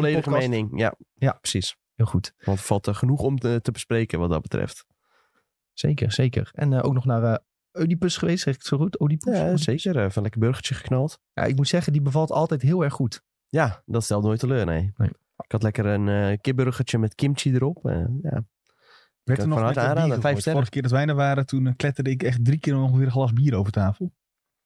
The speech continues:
Speaker 1: Ja,
Speaker 3: Ja.
Speaker 1: nou ja,
Speaker 3: Was
Speaker 1: dat
Speaker 3: niet
Speaker 1: was
Speaker 3: best,
Speaker 1: vooral
Speaker 3: hoor.
Speaker 1: een, eh, skill issue van jou, denk
Speaker 3: Ja,
Speaker 1: ik.
Speaker 3: dat, ja, dat weet ik wel zeker, ja.
Speaker 1: <laughs>
Speaker 2: Nee,
Speaker 1: Want,
Speaker 2: dat
Speaker 1: eh, daar hadden wij geen last van, nee.
Speaker 2: Nee, nee, ging prima. Halve liters, eh, mannenliefde gingen er,
Speaker 3: Zo,
Speaker 2: eh,
Speaker 3: dat
Speaker 2: goed
Speaker 3: is
Speaker 2: in.
Speaker 3: lekker, hoor.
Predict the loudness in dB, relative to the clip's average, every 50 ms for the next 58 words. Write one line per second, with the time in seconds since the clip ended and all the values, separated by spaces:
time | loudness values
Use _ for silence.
0 | _ _ _ -2 0 2 2 2 0 0 -2 -6 -4 -2 0 0 2 2 2 2
1 | 2 0 0 0 0 0 0 0 0 0 0 0 0 2 2 2 2 2 0 -2
2 | -4 -6 -10 -8 -2 0 0 0 0 0 0 0 0 0 0 0 2 2 2 2
3 | 2 2 2 2 0 0 0 0 2 2 2 0 0 0 0 0 0 0 0 -2
4 | -4 -4 -2 0 0 0 0 -2 -2 0 0 0 0 0 -2 -2 -2 -2 -2 -4
5 | -4 -4 _ -12 -10 -8 -4 -2 0 2 2 2 2 2 2 2 4 2 2 0
6 | 2 2 4 4 4 2 2 2 0 0 0 0 0 -2 -2 0 2 2 2 0
7 | -2 -6 _ -4 -2 0 0 0 0 -2 0 0 2 2 2 2 0 -2 _ _
8 | _ _ _ _ _ _ _ 0 2 2 2 2 2 2 2 2 0 0 0 0
9 | 0 0 0 2 2 2 2 2 2 2 2 2 0 0 0 0 0 0 0 0
10 | 0 0 2 2 2 2 2 2 2 0 0 0 0 2 2 2 0 0 0 -2
11 | -4 -4 -4